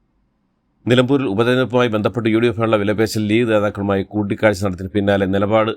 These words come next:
മയപ്പെടുത്തി പി വി അൻവർ. താൻ അസന്തുഷ്ടനല്ലെന്നും എന്നും ഹാപ്പിയാണെന്നും ശുഭപ്രതീക്ഷയുണ്ടെന്നും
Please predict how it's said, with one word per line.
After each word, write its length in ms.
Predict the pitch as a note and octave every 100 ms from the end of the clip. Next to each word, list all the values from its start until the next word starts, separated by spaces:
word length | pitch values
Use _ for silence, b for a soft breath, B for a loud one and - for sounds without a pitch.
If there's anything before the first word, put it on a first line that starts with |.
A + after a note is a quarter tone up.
| _ -
മയപ്പെടുത്തി 640 | G2+ G#2 A2 F#2+ G2+ F#2 -
പി 80 | G2+
വി 240 | G2+ G#2 -
അൻവർ. 260 | G2+ F#2+ - -
താൻ 180 | G2+ F#2
അസന്തുഷ്ടനല്ലെന്നും 800 | F#2 G2 A2 - G2 G2+ G2+ -
എന്നും 280 | G2+ G#2+ G#2
ഹാപ്പിയാണെന്നും 600 | F#2+ F#2+ A2 G#2 G2+ F#2+
ശുഭപ്രതീക്ഷയുണ്ടെന്നും 960 | G#2+ G#2 G#2+ G2+ G2+ G#2 F#2 F#2+ G2